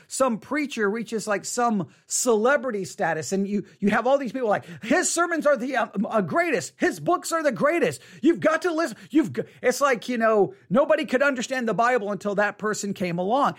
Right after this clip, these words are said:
And so I'm always curious about what, what is it? What is it? So I will go listen to that, that, that, that supposed celebrity pastor, or I will go read that book. Sometimes I walk away going, Okay,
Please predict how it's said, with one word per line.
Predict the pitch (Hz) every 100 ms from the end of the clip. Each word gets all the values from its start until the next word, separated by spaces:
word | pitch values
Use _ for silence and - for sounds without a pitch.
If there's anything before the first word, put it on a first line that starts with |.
| -
And | - 214
so | 262
I'm | 226
always | 233 302 349 294
curious | - - 302 330 233
about | 185 175 - 160
what, | 247
what | 196 285 -
is | 269 302 175
it? | 151
What | 269 233
is | 269 294 185
it? | 123 - _
So | - 226
I | 196
will | 247 262
go | 254
listen | 254 311 - 247
to | 208
that, | 180 135 -
that, | 165 143
that, | 180 190 -
that | 170 143
supposed | 196 - 196 160 147 -
celebrity | 190 170 170 156 139
pastor, | - 143 135 160
or | 165
I | 202
will | 254 247
go | 254 240
read | 202 311 302 214
that | 143 131
book. | 151 123 _ _ _ _
Sometimes | - 330 370 339 311
I | 262
walk | 240 226 226
away | 214 202 180
going, | 180 370 302
Okay, | - 147 151